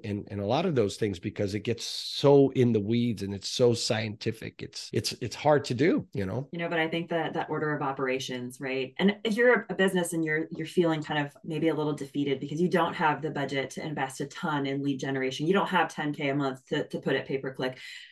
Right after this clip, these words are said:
Speaker 2: And really, I think the starting point for you is, okay, well, how can you outdo every one of your comp-, com-, competitors in terms of customer experience, generate that month over month sustainable revenue, those, those referrals, so that you can grow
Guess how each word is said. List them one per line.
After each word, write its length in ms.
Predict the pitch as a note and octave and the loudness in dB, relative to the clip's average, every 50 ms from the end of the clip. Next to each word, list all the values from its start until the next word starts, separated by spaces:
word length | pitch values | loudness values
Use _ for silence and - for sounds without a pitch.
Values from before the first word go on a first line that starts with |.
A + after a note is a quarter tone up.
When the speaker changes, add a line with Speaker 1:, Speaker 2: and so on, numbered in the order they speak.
| - - | -8 -4
Speaker 2:
And 420 | E3 D#3+ D#3 D3+ C#3+ C#3+ C3+ - - - | -2 0 2 4 4 4 2 0 -4 -8
really, 580 | - - E3 G3+ A3+ B3+ A3+ G3+ F#3+ E3+ D#3+ - - | -6 0 2 4 6 6 8 8 8 8 6 4 0
I 100 | C3+ E3+ | -2 -2
think 320 | F3 F3+ E3 D#3+ - - - | 0 0 -2 -2 -4 -4 -4
the 80 | E3+ | -4
starting 320 | D#3 - - D#3 E3+ F#3+ G3 | -2 0 0 2 2 4 4
point 220 | G3+ F#3 C3+ - | 2 0 0 0
for 80 | - D#3+ | 0 2
you 100 | E3 D#3 | 2 4
is, 160 | D3 C3+ - | 2 0 -2
okay, 220 | - F#3+ F#3+ D#3+ C3+ | -4 -2 -2 -2 -2
well, 140 | E3+ E3+ D#3+ | -2 -2 -2
how 220 | - - E3+ F3 | -2 0 0 0
can 260 | F#3+ - A3+ G#3 F#3+ | 0 2 2 2 4
you 380 | E3+ D#3+ D3+ D3+ D3 C#3+ C#3 - - - | 4 2 2 2 2 2 0 -2 -4 0
outdo 720 | D3 E3 D#3+ - F#3 E3+ E3 D3+ C#3+ C#3 C3+ C3+ - - _ - | 2 2 2 2 -2 -4 -4 -2 0 0 0 -2 -4 -8 _ -2
every 300 | - - F3+ F3+ G3+ G3+ | 0 2 4 6 8 8
one 100 | F#3+ F3+ | 6 6
of 100 | F3+ E3+ | 2 0
your 120 | F3 E3 | 0 -2
comp-, 480 | E3+ F#3 F3 - - D#3 C#3+ - - - | -2 -4 -6 -4 -2 -2 -2 -2 -4 -6
com-, 220 | - F3+ E3 - - _ _ | -6 -6 -6 -6 -8 _ _
competitors 500 | - E3 E3 F3 D#3+ C#3+ D3 C#3+ C3+ C#3 | -6 -4 -4 -2 -2 0 0 0 0 0
in 60 | C#3+ | -2
terms 240 | C#3+ - C#3+ D3 D3+ | -4 -4 -6 -6 -6
of 80 | E3 | -6
customer 320 | - D#3+ D3+ D3 - D3+ C#3+ | -6 -6 -6 -6 -4 -4 -4
experience, 640 | C3+ - - - E3 D#3+ C#3+ C3 C3 C3+ - - _ _ - - - - _ _ - | -4 -6 -4 -4 -2 -2 0 -2 -2 -4 -8 -14 _ _ -20 -20 -20 -20 _ _ -4
generate 560 | D3 F3+ F3+ F#3+ A3 A3 F#3 F3 E3 - - | 2 4 4 6 6 6 8 8 6 6 6
that 220 | D#3+ D3+ - - | 4 2 2 2
month 240 | D3 D3 D3 - F#3 | 0 -4 -2 -2 -2
over 180 | E3+ E3 F3 E3+ | -2 0 0 2
month 340 | E3 D3+ C#3+ C3+ C3+ - | 2 2 0 0 -4 -8
sustainable 480 | - - C3 - - D3 D3 E3 F3+ F#3 | -8 -8 -6 -4 -4 -2 -2 0 0 2
revenue, 480 | F3 F#3+ E3+ E3+ D3+ C#3+ C3 C3 C3 C3 | 2 4 2 4 2 2 0 0 0 0
those, 320 | D3 D3+ D3+ D3 - - - _ _ _ | 0 -2 -2 -4 -6 -12 -18 _ _ _
those 160 | - D#3 D3+ D#3 | -4 -2 0 0
referrals, 500 | F3+ F#3 F#3 - G3+ G3+ F#3+ D#3+ - - | 0 0 2 4 4 4 4 4 2 0
so 120 | - - | -2 -2
that 180 | D#3+ - - - | -2 0 -2 -2
you 80 | D#3 D3 | -2 -4
can 240 | - - D#3+ D#3 | -4 -4 -4 -4
grow 440 | D3+ E3+ F#3+ G#3 G3+ F3 D#3 D3+ D3 | 0 4 6 6 6 6 6 4 2